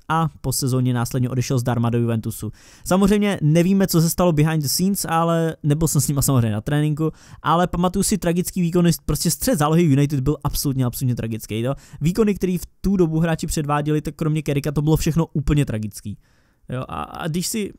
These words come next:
k tomu doplníme dominanci Pogby v rezervním týmu, obrovský potenciál, tak pamatuju si, že ne-, nejenom já, ale spoustu fanoušků jsme v diskuzích volali,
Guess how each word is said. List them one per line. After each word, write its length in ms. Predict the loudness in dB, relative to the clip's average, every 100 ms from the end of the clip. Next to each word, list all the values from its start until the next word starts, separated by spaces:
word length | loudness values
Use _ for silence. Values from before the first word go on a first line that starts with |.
| -4
k 160 | 2
tomu 360 | 4 4 2 0
doplníme 520 | 0 -2 -2 -2 -2
dominanci 500 | 0 0 -2 -2 -4
Pogby 340 | -2 -2 0 0
v 20 |
rezervním 460 | 0 -2 -4 -4
týmu, 280 | -4 -4 -4
obrovský 400 | -2 0 0 -2
potenciál, 640 | -4 -4 -4 -6 -4 -4 -6 -10 -12
tak 140 | -6 -6 -8 -20 -12
pamatuju 380 | -4 -2 -2 -4
si, 180 | -4 -2
že 240 | -2 -2 -2
ne-, 240 | -2 -2 -4
nejenom 340 | -2 -2 -2
já, 180 | 0 0
ale 120 | -2
spoustu 360 | -4 -6 -6 -4
fanoušků 340 | -4 -4 -4
jsme 140 | -4
v 60 | -2
diskuzích 380 | -4 -4 -4 -2
volali, 400 | 0 2 2